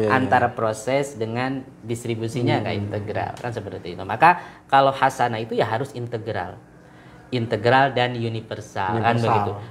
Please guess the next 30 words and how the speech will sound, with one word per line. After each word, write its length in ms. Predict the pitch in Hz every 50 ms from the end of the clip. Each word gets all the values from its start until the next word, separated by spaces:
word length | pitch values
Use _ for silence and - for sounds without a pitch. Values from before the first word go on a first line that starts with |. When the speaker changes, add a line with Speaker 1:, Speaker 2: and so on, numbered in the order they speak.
| - -
Speaker 2:
Mencakup 500 | 120 117 117 - 151 156 156 - 151 147
proses, 760 | - - 120 117 113 - - - 165 185 185 - - - - -
mencakup 520 | - 131 120 117 - 113 113 - 135 - -
distribusinya, 760 | 131 127 120 127 123 113 120 113 117 - 123 123 120 110 98
Speaker 1:
Hmm. 180 | 120 120 117 110
Speaker 2:
kan 140 | 104 131 143
seperti 360 | 143 127 113 113 110 - - 107
Speaker 1:
Iya, 100 | 107 113
Speaker 2:
itu. 140 | 107 98 98
Speaker 1:
iya, 140 | 98 101 98 98
iya. 180 | 98 98 98 - - - - -
Speaker 2:
Men-, 160 | - 107 107 - -
jadi, 260 | 110 107 110 123 139 143 -
eh, 420 | - - 113 113 113 113 113 110
mencakup 440 | 110 113 113 117 - 104 - - -
seluruh 320 | - - 110 113 123 127 -
aspeknya 640 | 117 110 - - - 127 120 - - 113 104 95 92
gitu 220 | 95 92 - -
kan, 180 | - 120 123 123
tidak, 460 | 110 107 104 104 117 123 - - - 76 92
eh, 320 | 110 110 107 104 104 101
sebagian 560 | - - 101 104 104 101 101 104 110 120 120
seba-, 260 | 117 - 101 113 120
Speaker 1:
Sebagian-sebagian. 720 | 113 113 110 120 117 123 117 120 117 120 113 113 113 107 110
Speaker 2:
ya, 140 | 107 101 95
seperti 300 | 101 101 101 95 - 95
itu. 300 | 95 95 - - 90 92 92 - - - - -
Speaker 1:
Kadang-kadang 460 | 127 123 143 147 170 170 190 190 180
gini, 240 | 165 180 185 185 180
Ustaz, 260 | 175 180 - 131